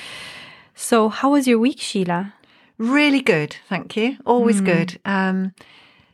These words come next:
Speaker 2: it's, it's been very cold here in England,
Speaker 1: Mm.
Speaker 2: and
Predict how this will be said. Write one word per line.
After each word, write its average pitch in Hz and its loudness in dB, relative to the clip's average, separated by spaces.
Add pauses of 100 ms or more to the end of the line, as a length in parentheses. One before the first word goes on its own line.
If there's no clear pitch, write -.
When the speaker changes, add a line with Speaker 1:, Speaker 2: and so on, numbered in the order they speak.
(160)
Speaker 2:
it's, 226 -2 (320)
it's - -6 (220)
been 220 2
very 214 2
cold 196 0
here 160 -2
in 165 -2
England, 170 -4
Speaker 1:
Mm. 220 2
Speaker 2:
and 190 2